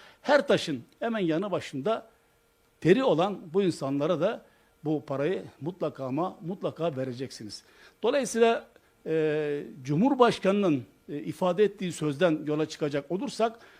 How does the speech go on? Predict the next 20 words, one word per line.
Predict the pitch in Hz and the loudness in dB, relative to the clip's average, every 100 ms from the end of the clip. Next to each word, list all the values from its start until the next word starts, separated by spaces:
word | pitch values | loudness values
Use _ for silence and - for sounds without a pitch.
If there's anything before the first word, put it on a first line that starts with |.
| _ 165 | _ 0
ben, | 208 247 - | 0 0 -8
e, | 175 160 156 147 - - - 214 208 _ _ - | -8 -6 -6 -6 -10 -12 -14 -16 -18 _ _ -18
kısa | - 220 | -2 0
bir | 202 185 | 2 2
araştırma | 196 - 202 285 | 0 -2 -6 -4
yaptım. | 185 - 202 285 - _ - - - _ | -4 -4 -6 -6 -10 _ -20 -20 -20 _
E, | 147 156 | -6 -4
kendisi | 170 180 185 - 190 170 | -2 0 -2 -4 -4 0
bilhassa | 202 151 - 170 120 151 | 0 0 0 -2 -2 -4
Genel | 156 175 | 0 0
Başkanımız | 170 147 156 165 165 | 0 -4 -6 -6 -6
Kılıçdaroğlu, | - 156 139 - 185 151 135 147 - _ - | -8 -10 -8 -2 -2 0 -4 -6 -10 _ -14
e, | 139 127 | -12 -12
Sosyal | - 156 180 | -8 -4 -2
Güvenlik | 165 156 170 165 | -2 -2 -2 -4
Kurumu | 160 165 147 - _ - _ | -4 -4 -4 -10 _ -20 _
Genel | 147 156 208 | -2 2 4
Müdürü | 196 151 147 | 4 0 0
olduğu | 139 131 160 | -2 -2 -4
dönemlerde, | 143 143 147 139 131 139 220 | -2 -2 -2 -4 -4 -4 -4